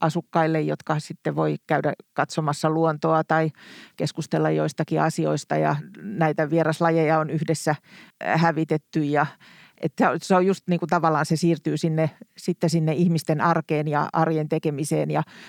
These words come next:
tuo siihen kaupunkiympäristöön sitä sellaista toisenlaista elämistä, joka on mahdollista, kun ne kau-, yksiköt on se,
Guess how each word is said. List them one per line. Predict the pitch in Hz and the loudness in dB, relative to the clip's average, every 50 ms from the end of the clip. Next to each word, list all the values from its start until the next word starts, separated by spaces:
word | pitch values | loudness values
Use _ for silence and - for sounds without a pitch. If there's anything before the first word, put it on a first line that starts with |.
| - - | -6 0
tuo | - 180 175 170 | 2 4 4 4
siihen | - 185 170 160 156 165 156 156 151 - - - - _ | 4 4 2 4 4 2 2 0 -2 -6 -10 -14 -10 _
kaupunkiympäristöön | - 180 175 175 - 180 165 - 170 160 170 165 165 160 147 165 156 160 151 - - - 160 156 156 156 156 151 - _ - - | 2 2 2 2 2 0 -2 0 0 0 2 2 2 2 2 0 0 0 -2 -4 -4 -2 0 2 2 2 0 -2 -6 _ -18 -8
sitä | - - 160 - 156 | -6 -4 -2 0 0
sellaista | 147 156 151 151 160 - - | 2 2 2 2 0 0 2
toisenlaista | - 175 165 170 165 151 147 147 160 - - | 2 2 4 4 4 4 4 2 0 0 0
elämistä, | 160 156 147 147 156 151 - - 156 - | 0 0 0 0 -2 -4 -4 -4 -4 0
joka | 170 170 - - 156 | 0 2 2 2 2
on | 151 | 2
mahdollista, | 165 175 170 170 156 147 147 160 - - 160 | 2 2 2 2 0 0 -2 -2 -4 -4 -4
kun | - - 170 156 139 | -2 -2 -2 -2 -2
ne | 139 143 | -4 -4
kau-, | - 165 156 147 - - | 0 0 0 0 -2 -4
yksiköt | 190 - - - 165 - 151 - | -6 -4 -2 -2 -2 -2 -2 -4
on | - 139 156 | -4 -6 -4
se, | - 165 160 | -2 -2 -2